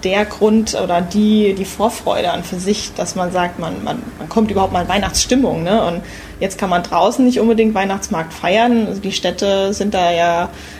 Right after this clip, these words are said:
etwas, äh, Corona-bedingt, äh, geknebelt. Und deswegen haben wir gesagt, wir möchten trotzdem dieses Weihnachtsmarkt-Feeling irgendwie, äh, aufkommen lassen, diese, diese weihnachtliche Vorfreude. Also ich finde, es ist ja alles doch sehr steril momentan und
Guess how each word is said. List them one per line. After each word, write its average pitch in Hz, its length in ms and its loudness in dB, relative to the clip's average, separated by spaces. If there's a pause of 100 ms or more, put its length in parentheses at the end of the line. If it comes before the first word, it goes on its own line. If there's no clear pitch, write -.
etwas, - 480 -2
äh, 160 120 0 (380)
Corona-bedingt, 214 960 2
äh, 185 220 0
geknebelt. 240 680 2 (500)
Und 190 380 0
deswegen 226 320 4
haben 208 120 4
wir 202 100 4
gesagt, 196 320 0
wir 185 60 -2
möchten 196 340 0
trotzdem 226 460 2
dieses 190 280 -4
Weihnachtsmarkt-Feeling 214 1000 2
irgendwie, 196 640 2
äh, - 140 0 (260)
aufkommen 180 500 0
lassen, 165 320 0
diese, 180 400 2
diese 170 360 0 (260)
weihnachtliche 214 640 2
Vorfreude. 220 640 2
Also 160 140 -2
ich 202 80 -6
finde, 240 160 4
es 226 60 0
ist 220 120 -2
ja - 100 2
alles 240 200 2
doch 233 120 0
sehr 214 180 0
steril 220 400 2
momentan 208 640 2
und 185 160 -4